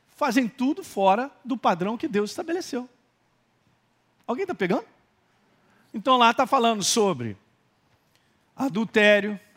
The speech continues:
sobre fornicação, sobre o homossexualismo, sobre sexo com animal, e tudo isso, cara. Mas não olhem pra mim, não. Deus estabeleceu, certo?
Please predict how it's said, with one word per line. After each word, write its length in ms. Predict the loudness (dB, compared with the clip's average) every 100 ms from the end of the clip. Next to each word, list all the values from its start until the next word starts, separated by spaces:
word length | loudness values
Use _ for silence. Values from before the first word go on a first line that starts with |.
| _
sobre 300 | -10 -8 -6
fornicação, 1000 | -6 -4 -2 -2 0 -2 0 -2 -2 -6 -14 _ _ _ _ _
sobre 320 | -10 -6 -2
o 60 | -2
homossexualismo, 1300 | -2 -2 -2 -2 -2 -2 -2 0 -2 -2 -4 -10 -14 _ _ _ _ _
sobre 240 | -4 -4 -2
sexo 540 | 2 2 2 -4 -12
com 200 | -6 -2
animal, 720 | -2 0 4 4 4 0 -8 _ _ _
e 60 | -12
tudo 240 | -10 -10 -8 -6
isso, 160 | -8
cara. 280 | -10 -12 -14 _ _ _ _ _ _ _ _ _ _ _ _ _ _ _ _ _ _ _ _
Mas 100 | -12
não 100 | -2
olhem 200 | -2 0
pra 140 | -2
mim, 120 | -4 -2
não. 260 | -2 -4 -4
Deus 320 | -4 -4 -6
estabeleceu, 640 | -10 -8 -6 -6 -8 -10
certo? 340 | -8 -6 -6